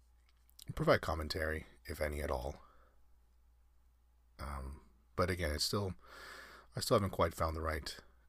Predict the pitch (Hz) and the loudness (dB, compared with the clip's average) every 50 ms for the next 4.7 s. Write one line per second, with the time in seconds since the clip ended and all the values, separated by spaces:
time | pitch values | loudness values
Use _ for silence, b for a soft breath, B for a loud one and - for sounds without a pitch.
0 | - - 80 82 80 78 76 71 - 73 76 69 69 - - 80 76 71 71 71 | -8 -4 -2 0 0 0 -2 -2 -2 -4 -4 -2 -4 -2 -2 -2 -4 -4 -4 -8
1 | 71 - - - - - - - - B B B B B B B B B B B | -8 -12 -10 -10 -10 -10 -10 -14 -20 B B B B B B B B B B B
2 | B B B B B B B B - - - - - - - b b b b b | B B B B B B B B -16 -16 -16 -18 -20 -20 -20 b b b b b
3 | b b b b _ - _ - _ - _ _ - - - - 131 104 - - | b b b b _ -20 _ -20 _ -20 _ _ -8 -6 -4 -2 0 0 0 0
4 | - 95 90 87 87 85 80 80 - - 101 92 95 92 | -2 0 0 0 0 0 0 -2 0 4 6 6 6 6